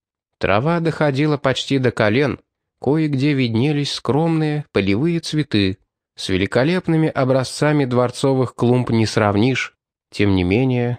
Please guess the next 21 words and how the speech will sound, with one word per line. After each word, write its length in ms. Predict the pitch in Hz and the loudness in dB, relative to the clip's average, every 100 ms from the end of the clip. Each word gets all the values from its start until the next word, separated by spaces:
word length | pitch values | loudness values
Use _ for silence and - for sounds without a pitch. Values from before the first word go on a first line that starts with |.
| _ | _
обоняние 720 | - 80 87 123 185 180 170 | -4 0 2 2 0 0 -2
улавливало 720 | - 139 123 160 151 147 143 139 | -2 0 2 2 0 -2 0 -2
экзотический 1000 | - 120 113 107 165 175 156 - 147 131 | -2 0 0 0 -2 -2 -4 -2 -4 -4
терпкий 500 | - 143 139 - 127 | 0 -2 -2 -4 -4
аромат. 760 | - 123 117 107 101 - - _ _ _ _ _ - | 0 0 2 2 0 -4 -10 _ _ _ _ _ -4
Мимо, 400 | 87 120 123 110 | 2 2 2 0
грозно 440 | 104 113 110 110 | 2 2 2 0
жужжа, 580 | 101 104 95 90 117 113 _ - | 0 0 0 2 0 -2 _ -4
пролетело 640 | 101 101 110 - 156 151 | 0 2 0 -2 -2 -2
какое-то 600 | - 123 - 156 151 143 | 0 -2 0 0 0 -2
крупное 540 | - 127 143 135 135 127 | 0 0 0 0 0 0
насекомое. 880 | 123 - - 139 113 101 92 - _ _ _ _ _ _ _ - | 0 -4 0 2 2 2 -2 -6 _ _ _ _ _ _ _ -4
Олесь 480 | 92 117 120 - - | 0 2 0 -2 -4
вытер 380 | 98 156 185 - | -2 -2 -4 -2
со 200 | 151 143 | 0 0
лба 280 | 123 110 | 2 2
испарину. 720 | 113 - 110 95 95 92 90 - _ _ _ - | 0 -2 0 2 2 -2 -4 -6 _ _ _ -6
Влажность 640 | 87 143 180 160 156 127 | -2 0 -2 0 -2 -2
в 80 | 120 | -4
джунглях 520 | 127 165 135 135 - | -2 0 0 -2 0
неимоверная. 1000 | 131 127 123 120 165 131 104 90 - | 2 2 2 0 0 0 0 -2 -4